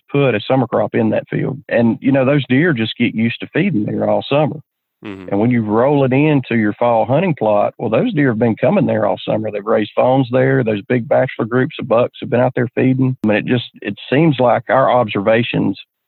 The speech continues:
Speaker 1: go through the roof when we have a successful summer program.
Speaker 2: So just kinda, that's their neighborhood. I mean, they get used to it. They're more comfortable there. That makes, that does make a lot of sense to me. You were talking about that stress period,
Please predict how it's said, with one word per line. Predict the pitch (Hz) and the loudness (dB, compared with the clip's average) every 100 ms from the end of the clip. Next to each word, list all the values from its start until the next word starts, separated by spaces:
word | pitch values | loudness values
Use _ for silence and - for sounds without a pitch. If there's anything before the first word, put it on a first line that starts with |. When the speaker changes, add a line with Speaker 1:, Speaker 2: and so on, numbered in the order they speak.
| - | -2
Speaker 1:
go | 113 | 0
through | 113 110 | 2 0
the | 104 | 0
roof | 101 127 113 - - | 0 2 2 -2 -2
when | 104 | 0
we | 107 | 2
have | 110 101 | 2 0
a | 107 | -2
successful | - - 110 110 - - | -8 -2 0 0 -2 -2
summer | 147 147 107 - | 0 2 0 -4
program. | - 120 110 - 135 _ - | -6 -4 -2 -2 -4 _ -8
Speaker 2:
So | 107 104 | -2 -2
just | 104 113 - | -2 -4 -4
kinda, | 123 113 101 95 - | -2 0 0 -2 -8
that's | - 123 - | -4 -2 0
their | 110 | 0
neighborhood. | 107 113 107 98 90 110 127 | 0 0 0 0 -2 -6 -6
I | |
mean, | 110 | -2
they | 107 104 | -2 0
get | 113 | -2
used | 113 113 - | -2 -4 -4
to | - 107 | -2 0
it. | 107 - | 0 -2
They're | 104 | -4
more | 101 101 | -4 -4
comfortable | 110 104 - 113 101 | -4 -4 -6 -6 0
there. | 101 101 98 101 _ | 2 2 0 -4 _
That | 123 131 | -4 -2
makes, | 120 - | -2 -2
that | 131 123 | -2 2
does | 139 117 | 0 0
make | 104 | 0
a | 104 | 2
lot | 104 | 2
of | 98 | 0
sense | 117 101 - | -2 -4 -6
to | |
me. | 107 117 123 110 98 _ - - 110 - | -4 -2 -2 -4 -10 _ -20 -18 -16 -14
You | 147 156 | -4 -2
were | 143 | 0
talking | 214 240 156 | -2 0 -2
about | 123 117 | -2 -2
that | 110 - | -2 -4
stress | - 131 156 | -4 -2 -2
period, | - 104 98 92 90 92 | -4 -2 -2 -2 -4 -8